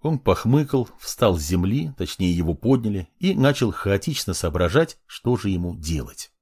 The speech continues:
Коллекторы приставили его к мусорному баку и поочерёдно влепили по пощёчине, приговаривая: «Когда долг вернёшь, Ишак?» Единственное, что старик смог сделать, это пару раз ударить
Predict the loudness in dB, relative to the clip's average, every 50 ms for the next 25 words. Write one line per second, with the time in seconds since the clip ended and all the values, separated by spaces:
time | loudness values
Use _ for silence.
0 | _ _ _ _ _ _ _ -8 -4 0 2 2 2 2 2 2 0 0 0 0
1 | 0 2 2 0 2 2 4 4 4 4 2 0 -2 -2 -2 -4 -4 -2 0 0
2 | 0 0 0 -4 -6 -6 -6 -6 -6 -4 -4 -4 -4 -4 -6 -10 -12 -14 _ _
3 | -4 -4 0 2 2 2 2 2 2 4 4 4 4 2 2 0 2 2 2 2
4 | 2 2 0 0 2 4 4 4 4 4 2 0 2 0 -2 -2 -2 0 0 0
5 | 2 2 2 2 0 0 -2 -4 -2 0 2 2 2 2 0 -2 -4 -6 -10 -12
6 | -14 -16 -20 _ _ _ _ _ _ _ _ _ -2 0 2 2 2 2 2 4
7 | 6 6 4 4 4 6 8 8 8 8 6 2 0 2 4 4 4 4 4 4
8 | 2 2 0 -2 -10 -10 -6 -6 -4 -2 2 4 6 6 6 4 0 -10 _ _
9 | _ _ _ _ _ _ -10 -2 0 0 2 4 4 4 4 4 4 2 0 2
10 | 4 4 2 2 2 0 -2 0 2 4 4 4 2 0 -6 -4 0 4 6 6
11 | 6 6 4 2 -2 -6 -4 -4 -2 -2 -2 -2 -6 -10 -14 -18 -20 -20 _ -6
12 | -4 -2 -2 -4 -6 _ _ 6 6 6 8 6 6 6 6 6 6 4 2 0
13 | 0 0 2 4 6 6 6 4 2 0 -4